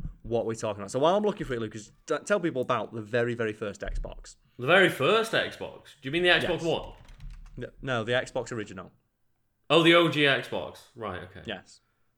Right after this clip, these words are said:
Speaker 2: Uh, so that's what, at, at this point, that's what we have to call it, the O G Xbox. But Xbox decided the Xbox Three would be called the Xbox One.
Speaker 1: Mm-hmm.
Speaker 2: And the Xbox Two would be called the Xbox three sixty. And you know what we don't get confused about, Carl?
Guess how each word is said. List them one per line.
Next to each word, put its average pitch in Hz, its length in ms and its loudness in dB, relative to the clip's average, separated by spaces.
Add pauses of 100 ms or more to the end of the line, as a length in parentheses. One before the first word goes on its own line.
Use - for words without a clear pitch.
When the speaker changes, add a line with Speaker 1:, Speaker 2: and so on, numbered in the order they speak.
(220)
Speaker 2:
Uh, 95 360 -6
so - 180 -10
that's 151 280 6
what, 202 240 6
at, 170 160 0
at 190 160 2
this 214 180 4
point, 127 240 -2
that's 123 160 0
what 117 120 -4
we 123 80 -4
have 110 180 -6
to - 60 -20
call 90 260 -8
it, - 100 -16
the 92 100 -16 (100)
O 117 180 -6
G 104 280 -12
Xbox. - 420 -12 (400)
But 107 160 -8
Xbox 160 460 0
decided 123 460 -2 (260)
the 117 140 -10
Xbox 131 600 -2
Three 143 300 -2
would 107 160 -8
be 117 60 -12
called 110 220 -8
the 110 60 -2
Xbox 104 420 -4
One. 104 280 -8 (680)
Speaker 1:
Mm-hmm. 117 320 -10 (340)
Speaker 2:
And 123 140 -2
the 127 60 6
Xbox 139 440 2
Two 147 220 0
would 113 100 -4
be 117 120 -6
called 113 240 -4
the 117 80 0
Xbox 110 380 -2
three 117 220 -6
sixty. 107 440 -10
And 156 120 -6
you 196 80 0
know 240 100 0
what 226 180 -2
we 190 80 -6
don't 180 180 0
get 156 160 -2
confused 147 380 -6
about, 98 200 -8
Carl? 78 320 -12